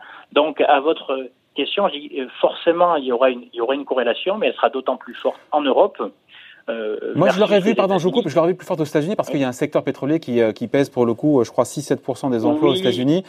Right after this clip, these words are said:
Speaker 2: Et donc, des,
Speaker 1: Oui.
Speaker 2: s'il y a des faillites en, en série dans le secteur du pétrole, euh,
Speaker 1: Mhm.
Speaker 2: de schiste, ça peut,
Speaker 1: Mhm.
Speaker 2: encore une fois, euh, de, enfin,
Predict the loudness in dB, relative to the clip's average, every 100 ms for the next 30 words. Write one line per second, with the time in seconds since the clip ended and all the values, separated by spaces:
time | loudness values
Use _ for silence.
0 | -14 -12 -4 0 2 2 0 2 0 2
1 | 2 2 2 2 2 0 -2 2 2 0
2 | -2 -2 -2 -2 -4 -6 -2 0 0 0
3 | -6 -6 -2 0 0 -2 -6 -12 -8 -2
4 | -2 0 -2 -2 -8 -20 _ _ _ -4
5 | 0 2 4 2 2 -2 2 4 6 6
6 | 4 2 0 -4 -4 -2 -2 -4